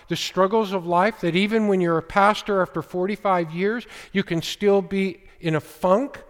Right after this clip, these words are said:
and act like a jerk. This is the real world.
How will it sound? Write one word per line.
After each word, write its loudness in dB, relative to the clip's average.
and -2
act -4
like 2
a 0
jerk. -6
This -2
is -4
the -4
real -2
world. -12